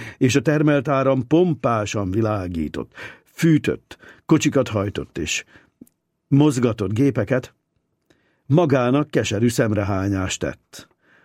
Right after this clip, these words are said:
„Hogy lehettem olyan ostoba, hogy évtizedeken keresztül itt zúgott előttem ez a felbecsülhetetlen érték, és én a kis ujjamat sem mozdítottam érte.” Nem ugyanezt érezheti-e sok ember magáról, amikor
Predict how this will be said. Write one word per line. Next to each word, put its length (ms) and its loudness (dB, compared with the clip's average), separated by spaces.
„Hogy 300 2
lehettem 580 0
olyan 240 2
ostoba, 500 0
hogy 140 2
évtizedeken 760 2
keresztül 460 0
itt 140 2
zúgott 460 2
előttem 420 0
ez 120 -2
a 60 -6
felbecsülhetetlen 1160 -4
érték, 760 -2
és 200 2
én 140 4
a 100 2
kis 300 0
ujjamat 400 -2
sem 160 -10
mozdítottam 640 -10
érte.” 400 -14
Nem 200 4
ugyanezt 420 2
érezheti-e 680 0
sok 240 0
ember 320 2
magáról, 680 2
amikor 400 -4